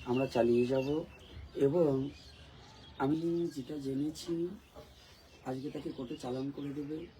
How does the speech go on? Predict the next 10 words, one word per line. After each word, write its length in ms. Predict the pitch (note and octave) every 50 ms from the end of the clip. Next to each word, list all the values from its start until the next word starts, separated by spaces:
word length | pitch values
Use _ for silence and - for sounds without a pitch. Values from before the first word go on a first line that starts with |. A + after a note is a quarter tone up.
| - - - - - - - - - - - - -
চালান 280 | - C3 C#3 D3 D3+
করলেও 560 | D3+ D3+ D#3 D3+ D#3 D#3 D#3+ D#3 C#3 C#3 B2 A#2+ - - - - - - - - - - - - - - - -
আমাদের 400 | C#3 D3 D#3 D#3 E3 E3+ E3+ E3 D3
দুঃখ, 400 | C3 F3 F3 - - - - D#3 C3+ A#2 G#2 - - - - - - - - - - - - - - - - -
আমার 300 | - C#3+ D3+ D3+ D#3 D#3+ D3+ - - - - - - - - - - A#2+ B2
জানবার 380 | C#3 C3+ C#3+ D3+ D#3+ E3 E3+
ইচ্ছা 500 | F#3 F3 - - - - C#3+ C3+ B2 B2 C#3 - - - - - - -
সমস্ত 460 | - - D3+ D3+ C#3+ - - - D#3+
সনাতনী 600 | D#3 - - D3 D3+ D3+ D3 E3+ E3+ E3+ D#3+ D3
নয়, 160 | B2+ A2 G#2